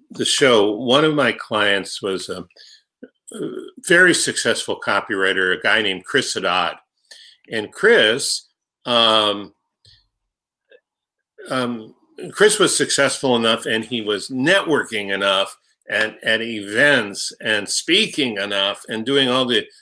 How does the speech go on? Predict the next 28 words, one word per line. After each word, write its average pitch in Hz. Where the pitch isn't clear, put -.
good 143
things 127
to 110
promote 113
his 107
business. 104
So 110
he 113
didn't 117
really 104
need 120
to -
promote 107
his 107
business 95
with 98
copy. 131
But, 139
but, 113
um, 110
compare 214
these 165
two 131
approaches. 95
Suppose 190
he 202
put 165
up 131